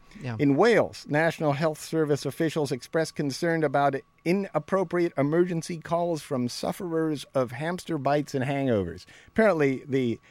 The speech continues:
Speaker 2: National Health Service is getting abused over there.
Speaker 1: Mm-hmm.
Speaker 2: People are getting, like, a hamster bite and calling up, you know, the government.
Speaker 1: Yeah, it's
Speaker 2: "Can you
Speaker 1: saying
Speaker 2: do anything about this?"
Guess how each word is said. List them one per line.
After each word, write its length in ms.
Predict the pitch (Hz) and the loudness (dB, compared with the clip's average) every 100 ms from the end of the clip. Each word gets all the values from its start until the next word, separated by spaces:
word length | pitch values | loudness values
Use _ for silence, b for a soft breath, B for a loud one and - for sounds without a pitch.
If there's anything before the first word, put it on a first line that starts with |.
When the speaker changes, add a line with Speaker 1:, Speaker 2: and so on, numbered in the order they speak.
| b | b
Speaker 2:
National 400 | 143 143 - 127 | 0 0 0 -2
Health 240 | 120 143 - | 0 0 -2
Service 420 | 135 98 95 - | -2 -2 -4 -6
is 140 | 107 | -8
getting 480 | - 127 110 110 104 - | 0 2 4 2 0 -4
abused 540 | 95 107 110 92 95 | -6 -2 -2 -2 -4
over 180 | 92 90 | -2 -2
there. 260 | 87 67 131 | -4 -6 -4
Speaker 1:
Mm-hmm. 300 | 165 233 311 | -2 -2 -2
Speaker 2:
People 260 | - 175 160 | 2 4 4
are 100 | 131 | 2
getting, 360 | 117 123 120 110 | 4 2 2 2
like, 280 | 110 107 - | 0 -2 -4
a 60 | |
hamster 380 | 113 123 120 110 | -4 -2 -2 -4
bite 300 | 90 90 - _ | -4 -6 -8 _
and 160 | 113 107 | -8 -6
calling 400 | - 107 101 104 | -4 -4 -4 -6
up, 140 | 95 - _ _ _ _ _ _ _ _ _ - | -6 -8 _ _ _ _ _ _ _ _ _ 0
you 80 | 123 | 2
know, 60 | |
the 80 | 104 | 2
government. 440 | 107 117 98 82 - | 2 2 0 -6 -6
Speaker 1:
Yeah, 200 | 180 139 | -2 0
it's 160 | 98 - | -2 -4
Speaker 2:
"Can 80 | 139 | 2
you 40 | 131 | 2
Speaker 1:
saying 80 | |
Speaker 2:
do 120 | 117 127 | 4 4
anything 300 | 117 123 110 | 2 0 -2
about 260 | 104 98 | 0 0
this?" 160 | 107 | -2